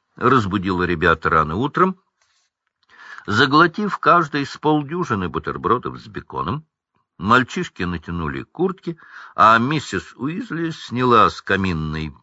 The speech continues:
полки цветочный горшок и заглянула в него. «Почти ничего не осталось, Артур», вздохнула она. «Не забыть бы сегодня купить еще». «Гарри,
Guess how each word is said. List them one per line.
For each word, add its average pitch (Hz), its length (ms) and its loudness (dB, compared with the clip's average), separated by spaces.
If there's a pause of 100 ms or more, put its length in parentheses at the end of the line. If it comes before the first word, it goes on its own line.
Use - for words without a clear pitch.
(140)
полки 62 720 -8
цветочный 73 720 -10
горшок - 840 -2 (340)
и 160 140 -6
заглянула 113 920 -10
в 62 100 -20
него. 65 420 -12 (1400)
«Почти 135 420 0
ничего 170 380 -2
не 160 100 -2
осталось, 156 600 -8
Артур», - 720 -4 (120)
вздохнула 67 580 -8
она. 67 220 -4 (360)
«Не 117 220 0
забыть 127 380 4
бы 170 120 0
сегодня 147 480 -2
купить 113 460 -8
еще». - 580 -2 (1160)
«Гарри, 107 600 2